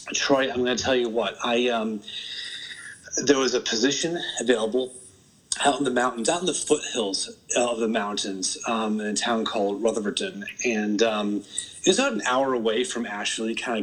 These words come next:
drive, have to drive down off the mountain to get to it, and then, you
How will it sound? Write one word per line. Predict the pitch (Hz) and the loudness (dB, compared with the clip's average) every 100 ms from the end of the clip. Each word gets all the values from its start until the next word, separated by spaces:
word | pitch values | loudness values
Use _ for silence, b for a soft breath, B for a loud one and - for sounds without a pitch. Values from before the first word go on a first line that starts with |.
| 98 | -4
drive, | 101 107 117 120 110 | -2 2 4 4 2
have | - | 0
to | 107 | 0
drive | 120 120 107 - | 2 2 0 0
down | 113 110 107 | 0 0 -2
off | 110 123 - | 2 0 2
the | 120 | 0
mountain | 113 - - | 0 0 -6
to | 107 | -6
get | 107 104 | -2 -2
to | - 104 | -2 -4
it, | 101 | -6
and | |
then, | 101 | -12
you | 101 | -16